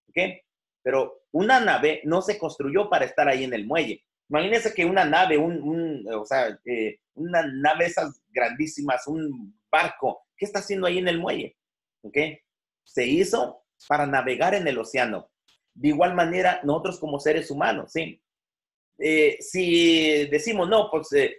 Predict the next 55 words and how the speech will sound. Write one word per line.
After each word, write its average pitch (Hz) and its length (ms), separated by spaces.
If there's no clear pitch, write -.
eh, 143 280
si 143 160
salgo 208 300
de 175 80
la 151 160
casa, 202 500
pues, 156 240
eh, 151 480
no 156 380
me 160 160
vaya 180 180
a 180 40
pasar 170 240
un 170 100
accidente, 143 840
o 147 140
no 180 160
me 185 120
vaya 180 220
a 175 40
suceder 156 400
esto, 147 320
o 139 60
no 165 100
me 175 120
vaya 175 180
a - 20
suceder 151 400
lo 151 100
otro". 147 280
Entonces, 170 520
de 165 80
igual 214 200
manera, 208 460
cuando 143 200
hablamos, 175 460
eh, 135 260
con 143 160
personas 180 500
que 160 80
dicen, 151 160
"No, 185 120
y 160 100
si 131 220
me 139 180
pongo 175 240
a - 20
hacer 185 180
el 165 160
negocio, 175 440
¿y - 60
qué 165 100
tal 165 200
si 143 160
pierdo? 156 440